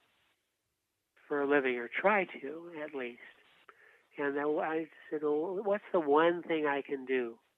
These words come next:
in life? I can write. That's, so where can I write if it's not for a newspaper or a magazine?" "Hollywood.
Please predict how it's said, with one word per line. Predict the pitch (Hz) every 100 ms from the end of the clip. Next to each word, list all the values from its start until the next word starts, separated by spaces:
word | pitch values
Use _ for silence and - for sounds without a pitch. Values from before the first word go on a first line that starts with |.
| _ -
in | 135
life? | 127 123 123 127 - _ _ _ _ _ _ _ _ -
I | 127
can | 135
write. | 127 117 110 - - _ _ _
That's, | 156 - - _ _ - - -
so | 131
where | 131 160 185
can | - 165
I | 147
write | 135 131 131 135 _
if | - 151 135
it's | -
not | 143 135 131
for | 139 135
a | 127
newspaper | 127 127 - 139 127 - 135
or | 127 127
a | 120
magazine?" | 127 127 131 127 131 143 165 _ _ _ _ _ _ _ - - - - _ -
"Hollywood. | 240 285 240 113